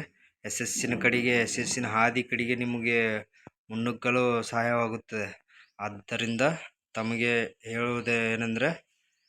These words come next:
ಫಿಸಿಕಲ್ ಕಡೆಗೆ ಹೆಚ್ಚು ಒತ್ತು ಕೊಡುವುದರ ಮೂಲಕ ನಿಮ್ಮ ಫಿಸಿಕಲನ್ನು ಪಾಸ್ ಮಾಡಿಕೊಳ್ಳೇಬೇಕು. ಯಾಕೆಂದರೆ ನೀವು ಲಕ್ಕಿ, ಲಕ್ಕಿ ಮ್ಯಾನ್‌ಗಳು ಇದ್ದಂಗೆ. ಯಾಕೆಂದರೆ ಟೆಂತ್ ರಿಸಲ್ಟ್ ಮ್ಯಾಗೆ ಇದು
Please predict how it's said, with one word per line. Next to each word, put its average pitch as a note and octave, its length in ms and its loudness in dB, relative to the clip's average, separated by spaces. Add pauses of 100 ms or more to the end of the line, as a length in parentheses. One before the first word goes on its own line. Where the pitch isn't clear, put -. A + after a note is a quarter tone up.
(240)
ಫಿಸಿಕಲ್ G#2 380 -4
ಕಡೆಗೆ A#2+ 300 2
ಹೆಚ್ಚು A#2 440 -2
ಒತ್ತು A2 280 -6
ಕೊಡುವುದರ A#2 340 -4
ಮೂಲಕ A2+ 380 -6 (720)
ನಿಮ್ಮ A#2 220 -2
ಫಿಸಿಕಲನ್ನು A#2 580 -6
ಪಾಸ್ A2 340 -4
ಮಾಡಿಕೊಳ್ಳೇಬೇಕು. A2+ 1000 -4
ಯಾಕೆಂದರೆ A#2+ 440 -2 (480)
ನೀವು A#2+ 160 -2
ಲಕ್ಕಿ, A#2 920 0
ಲಕ್ಕಿ C3 640 0
ಮ್ಯಾನ್‌ಗಳು B2 540 0
ಇದ್ದಂಗೆ. A#2 560 -2 (600)
ಯಾಕೆಂದರೆ B2+ 720 2
ಟೆಂತ್ B2 680 -2
ರಿಸಲ್ಟ್ A#2+ 380 -4
ಮ್ಯಾಗೆ B2 360 -2 (840)
ಇದು A2+ 260 -4